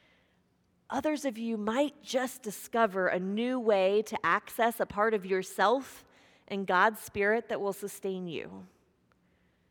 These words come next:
Perhaps all of us, like Curry, need an invitation, a reminder, a charge, a challenge to commit to a practice that will refine your spiritual jump shot for this season.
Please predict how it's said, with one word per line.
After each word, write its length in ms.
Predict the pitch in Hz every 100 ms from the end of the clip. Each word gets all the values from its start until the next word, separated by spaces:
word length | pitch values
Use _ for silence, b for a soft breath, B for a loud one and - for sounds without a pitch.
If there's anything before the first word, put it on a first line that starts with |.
| _ _ _ _
Perhaps 440 | - 233 269 277 - 214
all 320 | 240 269 269
of 160 | 202
us, 400 | 196 180 233 -
like 380 | 220 220 220 -
Curry, 640 | - 277 269 226 202 233 240
need 280 | 233 240 240
an 100 | 233
invitation, 1000 | 262 269 277 262 254 - 262 233 233 - B B B
a 80 | 233
reminder, 760 | 247 240 240 262 285 254 240
a 140 | 214 214
charge, 580 | - 277 254 269 247
a 60 | 233
challenge 580 | - 277 277 277 269 -
to 100 | 262
commit 580 | - 247 254 285 - - b b b
to 140 | 262
a 80 | 226
practice 1040 | - - 277 277 - 220 196 220 - - - b b b b _ _ _
that 160 | 233 220
will 140 | 226
refine 680 | 220 220 - 247 240 247 240
your 400 | 208 233 240 277
spiritual 640 | - - 247 240 240 240 190
jump 320 | 190 170 -
shot 340 | - 139 -
for 140 | - 160
this 160 | 156
season. 480 | - 127 - - 175